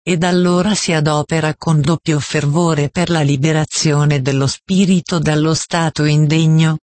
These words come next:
dalla prigionia dell'avversario,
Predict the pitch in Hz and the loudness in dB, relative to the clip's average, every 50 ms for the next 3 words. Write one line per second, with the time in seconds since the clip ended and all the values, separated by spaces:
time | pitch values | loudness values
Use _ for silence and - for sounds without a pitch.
0 | _ _ _ - 139 156 151 147 143 143 - - 156 160 151 135 156 156 147 147 | _ _ _ -6 -2 -2 0 0 0 -2 -2 -2 -2 -2 0 0 0 2 2 2
1 | 147 143 147 143 151 143 143 139 139 139 139 135 127 139 151 143 131 - - - | 2 2 0 0 0 0 0 0 0 0 0 0 0 0 -2 -2 -2 -4 -4 -4
2 | 170 170 175 175 170 175 185 175 | -2 -2 0 0 0 0 0 -2